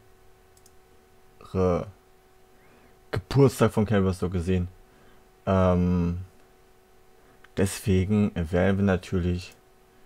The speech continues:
den uns kaufen und damit das Event fahren. Ich werde allerdings, glaube ich, das auch sogar so machen, dass ich... Oh, wir haben sogar ja hier einen Emporio, einen Kenworth-Händler.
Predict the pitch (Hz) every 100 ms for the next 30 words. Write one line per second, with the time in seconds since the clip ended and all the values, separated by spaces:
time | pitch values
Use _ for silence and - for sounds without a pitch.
0 | - _ _ 127 131 107 - _ _ -
1 | 101 95 - - - 104 113 - 131 123
2 | - - - - - - - - _ _
3 | _ - 101 98 107 104 104 - - 98
4 | - 104 85 92 87 - 101 98 131 143
5 | 98 90 85 110 139 143 85 117 113 110
6 | 113 - - 85 95 98 98 101 - 90
7 | 85 87 92 85 82 95 104 87 85 95
8 | 95 87 90 - - 87 82 98 90 87
9 | 87 85 - 101 90 90 87 - 104 90
10 | 87 92 73 - 90 -